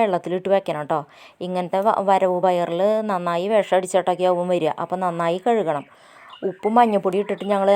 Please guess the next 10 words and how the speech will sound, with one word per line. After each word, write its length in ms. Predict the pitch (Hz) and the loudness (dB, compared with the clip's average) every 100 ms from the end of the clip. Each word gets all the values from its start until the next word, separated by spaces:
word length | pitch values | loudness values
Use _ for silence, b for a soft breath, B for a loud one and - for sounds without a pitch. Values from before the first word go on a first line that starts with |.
| 196 | 6
അര 120 | 190 220 | 4 2
മുക്കാൽ 260 | 226 - 196 | 0 2 2
മണിക്കൂറെങ്കിലും 580 | 226 220 202 190 196 214 | 2 2 4 4 0 -2
ഇട്ട് 120 | 226 196 | 0 0
വെക്കും, 220 | 190 180 | -2 -2
എന്നിട്ടേ 240 | 170 160 190 | -4 0 0
എടുക്കുള്ളൂ 340 | 202 185 165 170 | 0 0 0 0
കേട്ടോ. 160 | 160 147 B B B B - | 0 -4 B B B B -8
എന്നിട്ട് 220 | 185 180 | -6 -4
ഇത് 80 | 208 | 0